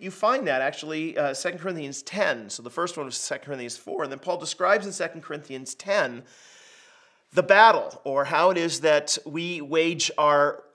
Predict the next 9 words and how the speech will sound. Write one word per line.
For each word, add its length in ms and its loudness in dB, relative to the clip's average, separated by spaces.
our 220 2
war 480 4
against 480 -4
the 80 -4
strongholds 1080 0
that 140 -8
Satan 280 -6
puts 260 -10
up. 460 -6